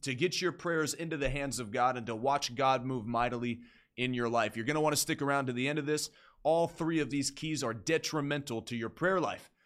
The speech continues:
And as you're jumping on right now, if you haven't already, give this video a thumbs up, share it with somebody, and type in the comments where you're watching from.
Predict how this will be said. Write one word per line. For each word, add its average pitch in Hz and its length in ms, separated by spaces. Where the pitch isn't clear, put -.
And 151 140
as 147 120
you're 156 80
jumping 180 300
on 180 160
right 175 180
now, 175 220
if 131 160
you 123 100
haven't 156 300
already, 151 360
give 143 340
this 147 140
video 147 320
a 131 40
thumbs 135 320
up, 139 240
share 214 380
it 190 100
with 151 140
somebody, 135 520
and 123 180
type 180 300
in 160 80
the 143 80
comments 147 500
where 143 220
you're 156 180
watching 135 420
from. 107 280